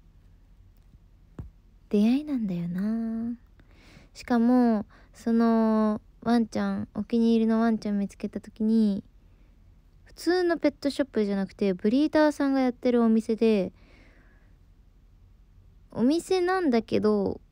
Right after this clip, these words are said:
ワンコが一匹しかいないっていう。一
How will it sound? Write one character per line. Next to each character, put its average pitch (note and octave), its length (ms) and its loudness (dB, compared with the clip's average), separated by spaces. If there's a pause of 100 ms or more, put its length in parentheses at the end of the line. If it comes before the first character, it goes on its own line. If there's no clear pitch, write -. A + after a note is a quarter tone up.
ワ C#4+ 200 4
ン D4+ 120 0
コ G3+ 200 0
が F#3 100 2
一 F#3 160 0 (140)
匹 C4 240 0
し - 100 -10
か F3+ 120 -4
い F3 100 -2
な E3+ 100 -2
い F3 80 0
っ F3+ 60 -6 (200)
て F#2+ 160 -4
い F#2 120 -6
う。 - 200 -10 (3750)
一 G#3 120 -4